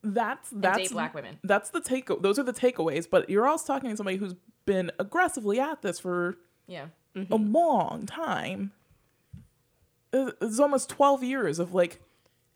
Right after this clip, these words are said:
Speaker 1: actively
Speaker 2: Wow.
Speaker 1: trying.
Speaker 3: Yeah.
Speaker 1: So I'm not giving up. <laughs> I'm just accepting the fact. <laughs>
Speaker 3: The same for you.
Speaker 1: <laughs> The same for me.
Speaker 3: I
Speaker 1: The
Speaker 3: feel
Speaker 1: same for
Speaker 3: you.
Speaker 1: me. And I've, I've had that experience. I used to travel a lot for work,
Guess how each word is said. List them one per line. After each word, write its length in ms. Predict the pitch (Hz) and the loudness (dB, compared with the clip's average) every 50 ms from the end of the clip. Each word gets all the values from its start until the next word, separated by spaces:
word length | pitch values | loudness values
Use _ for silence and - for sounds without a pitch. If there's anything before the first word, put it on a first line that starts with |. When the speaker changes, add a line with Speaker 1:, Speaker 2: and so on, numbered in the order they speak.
| _ _ - | _ _ -6
Speaker 1:
actively 600 | 240 226 226 - 180 185 214 208 - 190 196 196 | -2 -2 -2 -2 -2 0 0 0 2 0 -6 -6
Speaker 2:
Wow. 60 | 180 | -6
Speaker 1:
trying. 600 | 160 - - 226 226 233 196 147 - - - - - | -6 -2 0 0 0 0 -2 -4 -6 -8 -10 -8 -6
Speaker 3:
Yeah. 240 | 185 165 - - 202 - _ - | -6 -6 -6 -10 -14 -16 _ -12
Speaker 1:
So 760 | - - - 226 202 190 190 190 185 185 190 185 185 190 - - _ _ _ _ _ - | -8 -4 0 4 4 6 6 6 6 4 4 2 2 0 -4 -10 _ _ _ _ _ 2
I'm 140 | 185 202 247 | 2 2 4
not 320 | 311 320 - - - 143 | 2 0 -2 -4 -8 -6
giving 340 | - 175 185 214 233 190 170 | 0 0 0 0 0 -2 0
up. 400 | - 220 294 226 175 139 147 - - - _ - - - - - | 0 0 2 2 2 0 -2 -4 -10 -12 _ -18 -18 -18 -18 -20
<laughs> 360 | _ _ _ _ _ _ - | _ _ _ _ _ _ 2
I'm 180 | - 214 233 247 | 4 4 4 4
just 160 | - 233 226 | 2 2 0
accepting 400 | 214 - - - - - 214 - - | 0 0 0 -4 -2 -2 -2 0 0
the 220 | 233 214 - 202 | 0 -2 -2 -2
fact. 240 | - - 208 226 - - | 0 0 0 0 0 -4
<laughs> 380 | 302 269 - - - 302 - - - _ _ - - _ _ _ _ _ - - 320 - - - | -4 -4 -4 -4 -4 -6 -6 -6 -6 _ _ -20 -20 _ _ _ _ _ -14 -14 -14 -12 -10 -8
Speaker 3:
The 120 | 208 202 | -8 -8
same 260 | - - 170 - 233 | -6 -8 -8 -6 -2
for 140 | - - - | -2 -2 -2
you. 300 | - 427 392 - - 226 403 370 - - - | 0 -2 -2 -2 0 0 0 -2 -2 -2 -6
Speaker 1:
<laughs> 160 | 359 - - | -6 -6 -6
The 60 | 233 208 | -6 -6
same 220 | - 208 240 277 | -4 -2 -2 -2
for 180 | - - 269 254 | -2 0 -2 0
me. 380 | 269 415 523 269 170 139 - _ _ _ _ _ _ _ _ _ _ _ - | 0 -2 -6 -6 -6 -6 -8 _ _ _ _ _ _ _ _ _ _ _ -12
Speaker 3:
I 60 | - 202 | -8 -8
Speaker 1:
The 40 | 247 | -6
Speaker 3:
feel 0 | 247 247 | -4 -4
Speaker 1:
same 120 | 240 233 233 | -6 -6 -6
for 100 | - 233 | -8 -8
Speaker 3:
you. 40 | 226 | -6
Speaker 1:
me. 160 | 214 175 - | -6 -4 0
And 120 | - 226 254 | 2 2 4
I've, 180 | 262 254 240 - - | 4 2 2 2 0
I've 140 | 240 247 214 | 0 0 0
had 240 | - - 233 254 269 | -2 -4 -4 -2 -2
that 100 | 285 277 | -4 -6
experience. 420 | 262 - - 247 226 226 220 214 - _ _ _ _ _ _ _ _ _ - | -8 -10 -10 -8 -8 -8 -8 -10 -14 _ _ _ _ _ _ _ _ _ -6
I 40 | - | -4
used 120 | 220 208 247 | -4 -4 -4
to 40 | 233 | -4
travel 280 | - 262 240 233 220 | -2 -2 -2 -2 -2
a 20 | 214 | -2
lot 180 | 208 202 - - | -2 -4 -4 -6
for 80 | 180 180 | -6 -6
work, 420 | 190 185 - - - - - - | -4 -6 -6 -8 -10 -16 -20 -20